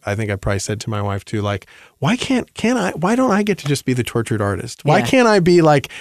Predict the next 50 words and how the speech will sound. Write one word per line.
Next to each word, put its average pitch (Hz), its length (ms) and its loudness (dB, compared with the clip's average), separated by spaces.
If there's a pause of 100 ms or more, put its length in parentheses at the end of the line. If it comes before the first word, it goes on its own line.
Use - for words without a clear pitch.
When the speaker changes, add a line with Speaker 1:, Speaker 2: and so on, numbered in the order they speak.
(120)
Speaker 1:
the - 120 2
infantile 151 460 4
artist 120 400 2
that 104 100 -2
throws 139 280 2
a 156 80 2
fit 131 320 0
and 110 80 -4
gets 110 180 -2
what 156 120 -2
they 175 100 4
want?" 127 460 2
And 117 200 2
Speaker 2:
<laughs> 175 200 -4
Speaker 1:
everybody's 143 360 4
like, 110 180 -2
"Ooh, 123 440 0 (180)
the 185 160 0
artist, 143 440 4
we - 80 6
have 135 140 4
to 127 80 4
let 143 180 6
him 139 100 6
get 135 140 4
what 139 80 2
he 135 40 4
wants." 143 240 2 (240)
You 170 140 2
can't 220 340 2
do 208 160 2
that 196 180 4
when 156 120 4
you're 151 100 4
wearing 151 240 4
both 139 220 2
hats, 151 420 0
'cause 117 200 2
Speaker 2:
Right. 135 80 0
Speaker 1:
you 180 180 6
are 160 100 6
the 143 120 0
person 156 420 0
giving 135 320 0
yourself 123 500 0 (320)
license 123 540 0
to 113 120 -4
be 113 140 -2
the 110 160 -4
artist. 147 520 -2